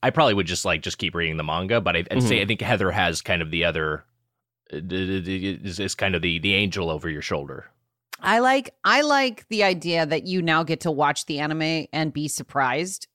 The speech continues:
Speaker 3: I
Speaker 2: Mm-hmm.
Speaker 3: have st-, I've decided to stop reading Chainsaw Man for basically that reason.
Speaker 1: Wow.
Speaker 3: Like, I,
Speaker 2: Wow.
Speaker 3: now that the anime is, is airing and I'm enjoying it so much, I'm like, "You know what?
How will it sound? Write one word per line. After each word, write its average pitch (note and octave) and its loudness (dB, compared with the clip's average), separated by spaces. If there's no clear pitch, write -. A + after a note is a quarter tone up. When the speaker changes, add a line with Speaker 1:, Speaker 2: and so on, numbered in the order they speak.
Speaker 3:
I B3 6
Speaker 2:
Mm-hmm. - 2
Speaker 3:
have C#4 2
st-, - -8
I've A#3+ 4
decided A#3 0
to F3 -6
stop G3+ 2
reading E3 0
Chainsaw C3 -4
Man A#2 -10
for - -4
basically F3 -2
that C3 0
reason. - -10
Speaker 1:
Wow. C3+ 4
Speaker 3:
Like, A#2+ 6
I, C#3 4
Speaker 2:
Wow. - -4
Speaker 3:
now G3+ 2
that A3+ -4
the G#3+ 0
anime G3 0
is, E3 0
is D3+ -4
airing A#3 4
and F3 0
I'm D#3+ 2
enjoying F3 2
it E3 -4
so D#3+ -2
much, F#3 0
I'm F#3+ 4
like, E3+ 2
"You A3 -2
know B3 4
what? C#4 4